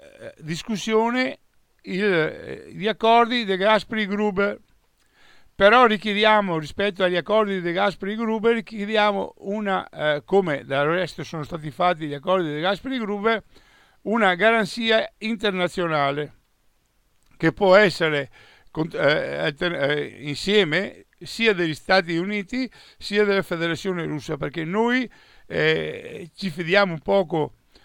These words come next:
dello Stato italiano, d'altronde, eh, ha dimostrato da sempre, lo Stato italiano ha dimostrato da sempre di non essere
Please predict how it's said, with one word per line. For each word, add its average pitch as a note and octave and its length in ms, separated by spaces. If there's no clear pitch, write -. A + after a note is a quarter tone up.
dello D#3+ 240
Stato F#3 400
italiano, G#3+ 640
d'altronde, E3+ 600
eh, D#3 520
ha F3 120
dimostrato E3+ 720
da D3+ 140
sempre, D#3+ 560
lo D3 120
Stato F3+ 280
italiano E3 460
ha E3 40
dimostrato E3+ 340
da E3 80
sempre F3+ 300
di E3+ 80
non E3 120
essere F3 400